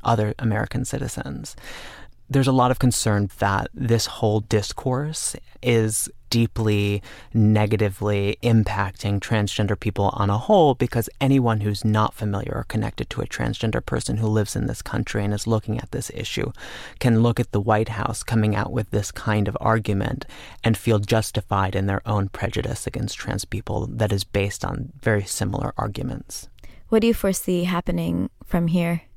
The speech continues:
Speaker 1: It's been made pretty clear since Friday the twenty-third's announcement about this ban that it won't be moving forward. It doesn't mean that Donald Trump and the White House will not continue to try to make that happen.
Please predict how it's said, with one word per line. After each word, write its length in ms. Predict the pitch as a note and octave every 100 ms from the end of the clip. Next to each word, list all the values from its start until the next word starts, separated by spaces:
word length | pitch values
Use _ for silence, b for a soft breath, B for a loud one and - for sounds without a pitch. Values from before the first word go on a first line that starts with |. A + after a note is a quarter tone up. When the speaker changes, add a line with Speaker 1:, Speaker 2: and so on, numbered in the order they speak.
| - -
Speaker 1:
It's 160 | F3+
been 200 | - B3+
made 260 | F#3+ A#2 A2+ -
pretty 380 | - - A2+ A2
clear 580 | - G#2 F#2+ F#2 A#2+ C#3
since 580 | - A2 A2+ - - - -
Friday 380 | - G#2+ G2+ G2
the 120 | -
twenty-third's 600 | - G#2 G2+ G#2+ G2+ G2+
announcement 840 | G#2 F2+ G2+ G2+ - C#3+ D#3 C3+ -
about 300 | B2+ C3 C3
this 200 | C#3 C3+
ban 520 | - C3+ C3 B2+ B2+ -
that 500 | A2+ A2 G2+ G2+ - - - - -
it 220 | B2 G#2
won't 500 | A2 G#2 G2+ F#2+ G#2+ - -
be 100 | G#2
moving 360 | - - - G2+
forward. 680 | - - - - G#2+ A#2+ - - -
It 200 | A#2+ -
doesn't 360 | D3+ C#3 E2+
mean 320 | A#2 A2 G#2
that 260 | G#2 G2 -
Donald 320 | G2+ G2 F#2+
Trump 480 | - G#2+ G2+ G2+ - -
and 200 | G#2 G2+
the 60 |
White 280 | F#2+ G2+ F#2+
House 500 | G2+ F#2+ F#2+ - -
will 260 | G#2+ A2+ G#2
not 320 | G2+ G2 -
continue 500 | G#2+ G2 G#2+ G2 F#2+
to 120 | -
try 360 | - G#2 G2 G2
to 140 | -
make 260 | G2+ G2 -
that 180 | G2+ A2
happen. 500 | G#2+ A2 C3 D3